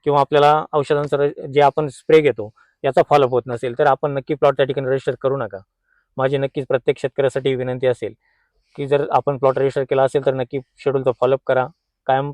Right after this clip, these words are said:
प्लॉटच्या किंवा संपर्कात राहा. आज आपले एम्प्लॉय प्रत्येक ठिकाणी पोहोचण्याचा प्रयत्न करतात,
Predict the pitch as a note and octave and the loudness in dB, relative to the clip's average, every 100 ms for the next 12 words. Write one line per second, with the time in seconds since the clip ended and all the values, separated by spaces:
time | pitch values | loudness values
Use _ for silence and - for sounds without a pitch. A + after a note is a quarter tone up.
0 | - C3+ C3 _ _ - C#3+ D3 - _ | -2 -2 -2 _ _ 2 2 2 -4 _
1 | _ _ D3+ C#3+ C#3+ C3+ C#3 D#3 C#3+ C3+ | _ _ 2 2 2 0 2 2 2 0
2 | G2+ _ _ _ - D3 D3 - B2+ D#3 | -2 _ _ _ -2 -2 -4 -8 -6 0
3 | C#3+ C#3 C#3+ C3+ C3 C#3+ C3+ D3 C#3 C#3+ | 0 2 0 0 -2 -2 -2 -6 0 -2
4 | - C3 A#2 A#2+ A#2 A2+ A#2 A#2+ | -2 -6 -4 -4 -4 -6 -6 -6